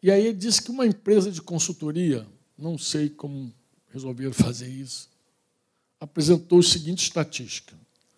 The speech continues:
Trinta e cinco por cento dos membros voltaram ao atendimento presencial. Trinta e dois decidiram parar de comparecer pessoalmente.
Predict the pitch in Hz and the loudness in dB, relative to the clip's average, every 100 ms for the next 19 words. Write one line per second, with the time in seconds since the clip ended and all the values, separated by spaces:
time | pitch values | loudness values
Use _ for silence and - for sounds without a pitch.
0 | _ _ _ _ _ _ 247 339 349 247 | _ _ _ _ _ _ 0 0 2 4
1 | 185 - 220 233 196 180 - 170 180 185 | 4 4 2 -2 -4 -4 0 0 0 -2
2 | 156 127 143 165 165 143 156 151 156 160 | -6 -4 -2 -2 -2 -4 -6 -4 -2 -2
3 | 165 180 - 151 147 151 147 135 139 147 | -2 -8 -6 -2 -2 -4 -10 -8 -8 -8
4 | - - 131 143 - 127 95 78 _ _ | -10 -14 -12 -8 -8 -8 -12 -18 _ _
5 | _ _ _ _ _ _ _ _ _ _ | _ _ _ _ _ _ _ _ _ _
6 | _ _ _ _ _ _ _ _ _ _ | _ _ _ _ _ _ _ _ _ _
7 | - 220 214 180 - 165 175 170 160 - | 0 2 6 6 6 2 2 2 0 -2
8 | 139 156 165 160 165 135 143 165 160 - | 0 0 0 -2 -4 -4 -2 -4 -6 -10
9 | 160 143 143 123 160 160 143 - 156 127 | -10 -4 -4 -2 -4 -4 -6 -6 -8 -8
10 | 120 104 - - | -12 -14 -16 -20